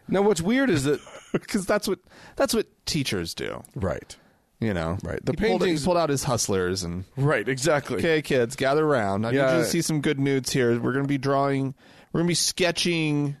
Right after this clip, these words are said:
Speaker 1: Matter of fact, let me pull up
Speaker 2: the
Speaker 1: the
Speaker 2: naked
Speaker 1: internet here.
Speaker 2: body."
Speaker 1: I'm gonna, I'm gonna call up some videos. You're gonna like these ones.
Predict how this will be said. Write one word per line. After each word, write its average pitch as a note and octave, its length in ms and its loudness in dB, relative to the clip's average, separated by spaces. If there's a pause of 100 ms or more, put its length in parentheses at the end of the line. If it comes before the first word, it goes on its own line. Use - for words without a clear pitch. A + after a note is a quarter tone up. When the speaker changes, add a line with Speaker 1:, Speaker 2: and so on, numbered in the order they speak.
(180)
Speaker 1:
Matter A#3 260 2
of F3+ 60 -4
fact, F3+ 200 0
let A#3 120 2
me B3 80 0
pull F#3+ 240 2
up E3+ 100 0
Speaker 2:
the C#3+ 80 0
Speaker 1:
the D3+ 80 4
Speaker 2:
naked D#3 180 2
Speaker 1:
internet C3+ 260 0
here. B2+ 140 2
Speaker 2:
body." B2 260 2
Speaker 1:
I'm E3 100 2
gonna, D3 360 2 (420)
I'm F#3 60 -2
gonna F#3+ 100 2
call D#3+ 200 2
up B2+ 120 -2
some C3 160 0
videos. A#2 500 2
You're D3 100 4
gonna C#3+ 160 2
like A2+ 200 0
these G#2+ 260 2
ones. G2 420 -2